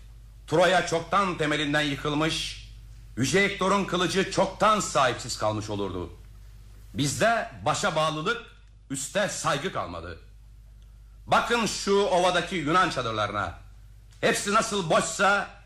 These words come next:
birliklerin de başı öyle boş. Komuta yeri bir arı kovanına benzemedikçe,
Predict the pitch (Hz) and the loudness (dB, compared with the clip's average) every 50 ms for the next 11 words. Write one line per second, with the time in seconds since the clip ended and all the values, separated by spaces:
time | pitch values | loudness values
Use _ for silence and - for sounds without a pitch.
0 | - - - 123 170 175 185 185 175 156 170 175 190 190 170 156 156 147 139 - | -20 -12 -4 0 0 2 2 0 0 0 2 2 2 2 2 2 2 2 2 2
1 | 175 151 147 147 143 135 131 123 117 - - - - - - - - - - - | 2 2 4 4 4 2 2 0 0 -2 -6 -10 -12 -14 -16 -18 -20 -20 -20 -20
2 | - - - - - - - - - - - - - - - - - - - - | -20 -20 -20 -20 -20 -20 -20 -20 -20 -20 -20 -20 -20 -20 -20 -20 -20 -8 -4 -2
3 | 131 156 165 170 185 190 180 165 170 180 180 165 185 - 165 160 - - 160 156 | 0 0 2 2 2 0 0 0 -2 -2 -2 -2 -2 -2 0 -2 -2 -4 -4 -2
4 | 165 170 175 175 170 151 156 151 147 156 196 180 170 160 156 - - 180 185 185 | -2 0 0 0 -2 -2 -2 -4 -4 -4 -4 -2 -2 -4 -4 -6 -4 -2 0 0
5 | 190 185 - | 0 -2 -4